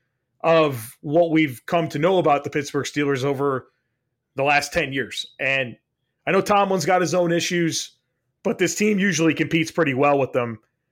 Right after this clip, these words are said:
I like so much about the team. The defense was top six last year. They got better in the secondary.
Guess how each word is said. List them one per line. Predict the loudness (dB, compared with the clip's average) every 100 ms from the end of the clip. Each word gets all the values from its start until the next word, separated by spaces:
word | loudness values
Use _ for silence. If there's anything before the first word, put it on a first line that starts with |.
| 0
I | 4
like | 6 6 4 -4 _ _ _ _ _ _ _ _ _
so | -4 2 4
much | 4 2
about | 2 2 0
the |
team. | -2 -2 -2
The |
defense | -2 -2 0 -2
was | -2
top | 0 0 0
six | -2 -2
last | 0 0 0 2
year. | 0 0 -8 _
They | -2
got | 2 2 0 0
better | 2 4 4
in |
the | 2
secondary. | 0 -2 0 2 2 0